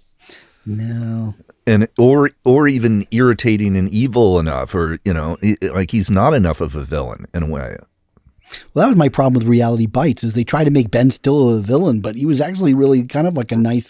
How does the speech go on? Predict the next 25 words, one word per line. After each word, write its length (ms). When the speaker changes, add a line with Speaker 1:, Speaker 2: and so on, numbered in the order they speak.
Speaker 1:
guy. 260
Speaker 2:
Yeah. 340
Well, 320
and 180
that's 220
the 120
thing. 200
So 240
many 360
of 120
these 300
exes 800
are 140
not 380
villains. 640
Uh, 500
Speaker 1:
Well, 200
they 140
are 220
in 120
Scott's 680
mind. 300
Speaker 2:
they 100
are 140
in, 80